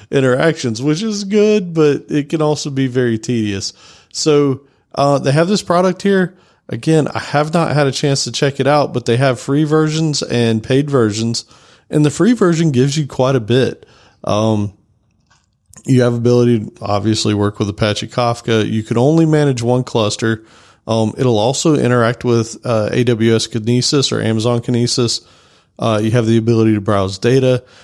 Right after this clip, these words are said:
They only have one default data view on the free version, um, flow view, time distribution view, whatever. But they've got a whole bunch of stuff here. So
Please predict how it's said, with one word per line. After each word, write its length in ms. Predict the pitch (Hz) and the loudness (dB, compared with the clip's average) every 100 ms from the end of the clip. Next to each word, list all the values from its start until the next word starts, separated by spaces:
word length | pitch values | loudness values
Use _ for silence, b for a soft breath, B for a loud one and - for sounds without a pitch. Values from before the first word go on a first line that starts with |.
| b - | b -2
They 200 | 139 131 | -2 0
only 380 | 139 165 196 160 | 2 2 4 4
have 280 | 165 135 | 2 2
one 240 | 113 131 147 | 0 2 0
default 400 | 135 131 131 - | 0 0 -2 0
data 220 | 123 135 | 0 0
view 420 | 135 156 165 151 _ - | 0 0 0 -2 _ -6
on 220 | 117 120 | -2 -2
the 60 | 117 | -2
free 220 | 131 139 | -2 -2
version, 500 | 151 160 160 165 - b b b b | 0 0 0 -4 -6 b b b b
um, 320 | 123 123 117 | 0 0 0
flow 320 | 110 123 135 | -2 2 2
view, 320 | 127 135 127 127 | 2 2 2 2
time 300 | 127 120 120 | 0 0 0
distribution 600 | 120 - 117 117 - 107 | -2 -2 -4 -4 -4 -2
view, 220 | 113 110 | 0 0
whatever. 360 | 113 120 101 | 2 0 0
But 220 | 101 117 147 | -4 -4 -2
they've 180 | 180 | -2
got 200 | 185 247 | 0 0
a 80 | 233 | 2
whole 220 | 175 233 | 2 0
bunch 280 | 160 170 170 | 2 0 0
of 60 | 135 | -6
stuff 320 | - 135 - | 0 -2 0
here. 180 | 107 95 | -6 -6
So 340 | - 123 113 | -2 -2 -2